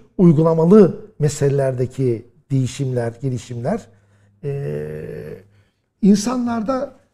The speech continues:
insanların yaşamına, hayatına, e, günlük işlerine etki yapmaya başlayınca ya bu ne, ne zaman bu hale geldi? Yani ne oldu da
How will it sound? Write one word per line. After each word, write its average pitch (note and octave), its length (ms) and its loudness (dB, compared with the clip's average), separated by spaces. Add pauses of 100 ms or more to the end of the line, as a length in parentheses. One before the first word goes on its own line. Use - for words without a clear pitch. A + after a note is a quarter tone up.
(1500)
insanların F3 640 0
yaşamına, D3 640 -2
hayatına, C#3 680 -4 (520)
e, B2+ 260 -8
günlük C#3 600 2
işlerine C#3+ 440 -4
etki - 340 -8
yapmaya C3+ 400 -6
başlayınca G3 540 -4
ya D#3 460 -2
bu G#3+ 360 4 (580)
ne, D#3 580 -2 (200)
ne B3+ 160 0
zaman D4 300 0
bu F3+ 120 2
hale D3+ 240 0
geldi? B2 300 -4
Yani C#3+ 300 -2
ne C3 40 0
oldu A#3+ 420 2
da B2 340 0